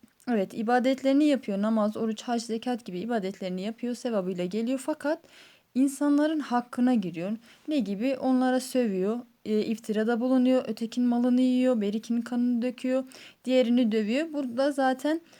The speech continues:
e, insanların hakkına girdiğini görebiliyoruz ve bu nedenle hesap günde hakkına girdiği kimselere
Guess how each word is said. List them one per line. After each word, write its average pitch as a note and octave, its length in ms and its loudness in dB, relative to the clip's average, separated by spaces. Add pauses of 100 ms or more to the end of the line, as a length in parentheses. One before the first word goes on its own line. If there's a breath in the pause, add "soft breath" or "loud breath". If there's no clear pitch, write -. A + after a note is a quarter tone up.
(200 soft breath)
e, A3 380 0
insanların C4+ 480 2
hakkına C4 440 0
girdiğini A#3 500 0
görebiliyoruz A3 600 0
ve B3+ 120 -2
bu E4+ 120 -6
nedenle A#3+ 420 0
hesap D4+ 460 -4
günde A3 200 2
hakkına A3+ 420 -2
girdiği G#3 320 -2
kimselere C#4 560 -4